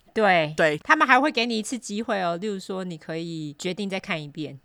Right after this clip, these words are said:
Speaker 1: 可是你就只有两次机会。
Speaker 2: 对，对方还会知道你看了两次。
Speaker 1: 没错。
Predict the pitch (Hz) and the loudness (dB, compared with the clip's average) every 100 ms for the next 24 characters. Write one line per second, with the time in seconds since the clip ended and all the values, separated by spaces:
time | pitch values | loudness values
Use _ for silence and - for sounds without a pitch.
0 | - 180 233 208 175 151 147 - 202 190 | -10 -8 -4 -4 -4 -6 -8 -8 -4 -2
1 | 180 151 139 190 156 160 156 156 139 190 | 0 -2 -2 -6 -6 -6 -6 -6 0 0
2 | 180 247 233 196 190 196 190 160 214 160 | 4 6 6 6 4 4 2 2 2 2
3 | 156 156 - 160 - 160 - 165 156 | 0 -6 -6 -6 -6 -12 -8 -8 -8